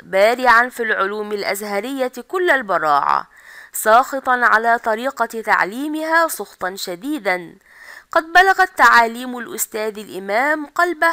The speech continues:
فأثرت فيه، ولكنها لم تصل إلى أعماقه،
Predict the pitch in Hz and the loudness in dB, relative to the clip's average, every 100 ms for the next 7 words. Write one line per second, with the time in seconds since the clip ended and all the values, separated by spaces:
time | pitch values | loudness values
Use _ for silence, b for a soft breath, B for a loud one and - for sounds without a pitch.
0 | - - - - - 175 180 - - 320 | -2 -8 -8 -8 -6 -6 -6 -10 -6 -4
1 | 320 262 _ B B B B 247 294 339 | -6 -10 _ B B B B 0 0 0
2 | 302 277 294 285 269 247 240 240 254 240 | -2 -2 2 4 4 0 -4 -6 -6 -6
3 | 220 190 202 190 180 180 226 247 - 175 | -10 -4 0 0 0 -2 0 0 0 -8